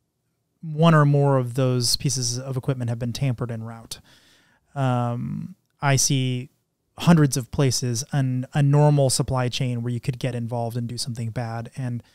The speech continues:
the chances that no one has ever done anything bad to all of those systems is zero. It really is zero. At minimum, know exactly all their specs so that they can do something later or hack on the software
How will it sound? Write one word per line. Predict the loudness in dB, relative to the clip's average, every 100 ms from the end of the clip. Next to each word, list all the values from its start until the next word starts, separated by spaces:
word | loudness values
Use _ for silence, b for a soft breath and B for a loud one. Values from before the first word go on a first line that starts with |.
| b b
the | -6
chances | 0 0 0
that | -4 0
no | 2
one | 4 2
has | 0 -4
ever | -4 -2
done | -2 -2
anything | 0 0 0 0
bad | 0 -2 -4
to |
all | -4 0 2 2
of | 0
those | -4 -2
systems | 0 0 -2 -4 -4 -4
is | -6 -8 -10 -10 _ _ -6
zero. | -2 -2 -6 -20 _ -6
It | -2
really | 0 0 0
is | -6
zero. | -8 -12 -16 b b b 0
At | 6
minimum, | 8 8 6 0 -6
know | -2 2 2
exactly | 2 2 0 -2
all | -6 -6
their | -6
specs | -2 0 0 -2 -2
so | -2
that | -2 -6
they | -4
can | -4 -4
do | -2 -2
something | -2 -4 -2
later | -2 -2 -6 -10
or | -8 -6
hack | -4 -4 -2
on | -2
the | -2
software | -2 -2 -4 -8 -8 -8